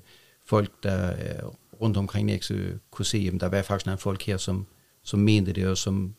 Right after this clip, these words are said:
som kunne få, få ting til at ske. Og det, det tror jeg jo, det ville ku-, man ville kunne, hvis man løfter det lidt større op på, på ø-niveau. Øh, men man kan sige, lige nu, hvor, hvor jeg er nu, jamen, så,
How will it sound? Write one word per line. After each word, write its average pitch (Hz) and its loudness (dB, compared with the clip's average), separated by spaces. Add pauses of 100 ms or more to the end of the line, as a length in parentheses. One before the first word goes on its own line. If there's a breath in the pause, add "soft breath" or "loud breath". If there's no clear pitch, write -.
(140)
som 101 -2
kunne 95 -6
få, 90 -8
få 92 -6
ting 92 -4
til - -6
at 92 -4
ske. 92 -4
Og - -8
det, - -10
det 73 -6
tror 135 10
jeg 120 12
jo, 90 6
det 98 0
ville 95 -2
ku-, - -6
man 95 2
ville 95 -2
kunne, 95 -2 (400 soft breath)
hvis - 0
man 101 4
løfter 98 0
det 92 -2 (220)
lidt 98 -4
større 98 0
op 92 0
på, 98 -4 (220)
på - 0
ø-niveau. 92 0 (260)
Øh, 90 -2 (840 loud breath)
men 95 4
man 92 2
kan 95 -2
sige, 95 2
lige 107 6
nu, 135 10
hvor, 113 8
hvor 107 8
jeg 107 8
er 123 12
nu, 110 10
jamen, 90 4
så, 101 4